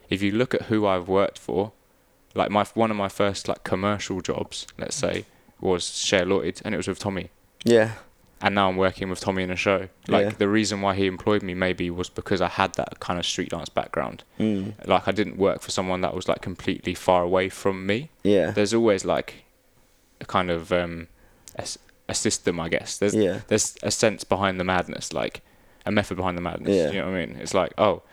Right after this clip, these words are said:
Speaker 1: that kind of choreographer likes those style of dance. He
Speaker 2: Mm-hmm.
Speaker 1: does them styles of dance. It
Speaker 2: Mm-hmm.
Speaker 1: might be a commercial job, but, you know,
Speaker 2: Mm.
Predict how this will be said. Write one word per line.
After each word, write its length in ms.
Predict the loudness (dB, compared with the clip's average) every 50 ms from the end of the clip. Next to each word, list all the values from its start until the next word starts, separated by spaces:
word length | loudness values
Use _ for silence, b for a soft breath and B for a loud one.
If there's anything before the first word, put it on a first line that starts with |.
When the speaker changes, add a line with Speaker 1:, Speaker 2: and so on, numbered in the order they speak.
| b b b b b b b b
Speaker 1:
that 160 | -2 -2 -2 0
kind 160 | -2 -2 -2
of 60 | 0
choreographer 360 | 0 0 0 0 -2 -2 0
likes 220 | 0 0 0 -2 -4
those 200 | -2 -2 -2 -2
style 180 | 0 -2 0 0
of 80 | 0 -2
dance. 420 | -2 -2 -4 -6 -8 -10 -12 -12 -14 -6
He 120 | -2 -2 0
Speaker 2:
Mm-hmm. 80 | 2
Speaker 1:
does 180 | 2 0 0 0
them 180 | -4 -6 -8 -6
styles 280 | -4 -4 -4 -2 -4
of 80 | -4 -4
dance. 400 | -4 -4 -4 -6 -8 -12 -16 -18 _ -4
It 60 | -2 0
Speaker 2:
Mm-hmm. 80 | 2
Speaker 1:
might 180 | 2 0 0 2
be 100 | 0 0
a 60 | 0
commercial 380 | 0 -2 -4 -4 -4 -4 -6 -4
job, 240 | -2 0 0 0 0
but, 220 | -2 -2 -2 -2 -4 _
you 120 | -4 -2
know, 160 | -2 -2 -4 -8 _ _ _ -2
Speaker 2:
Mm. 260 | 0 0 0 -2